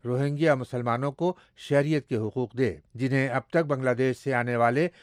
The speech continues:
غیر قانونی تارکین وطن سمجھا جاتا ہے۔ سن دو ہزار بارہ سے تقریباً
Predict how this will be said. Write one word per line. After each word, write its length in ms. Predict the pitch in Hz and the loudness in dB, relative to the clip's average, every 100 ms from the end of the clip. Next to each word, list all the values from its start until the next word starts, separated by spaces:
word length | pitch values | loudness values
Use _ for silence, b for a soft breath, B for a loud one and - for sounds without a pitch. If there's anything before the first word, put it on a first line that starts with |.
| b - | b -8
غیر 360 | 104 139 151 | 4 6 6
قانونی 600 | 151 135 120 113 117 131 151 b _ | 4 0 0 -2 -4 -6 -8 b _
تارکین 520 | 135 127 127 117 127 | 2 2 2 -2 -4
وطن 360 | 117 117 151 117 - b _ - | 0 0 -2 -6 -12 b _ -6
سمجھا 320 | 143 120 113 | -4 -2 -2
جاتا 380 | 110 135 127 101 | 2 2 2 -2
ہے۔ 140 | 82 85 _ _ | -4 -16 _ _
سن 220 | - 185 180 | -2 2 4
دو 120 | 190 | 4
ہزار 180 | 202 185 | 4 4
بارہ 220 | 160 180 | 4 2
سے 120 | 202 | -2
تقریباً 480 | 185 151 165 160 | -4 -2 0 0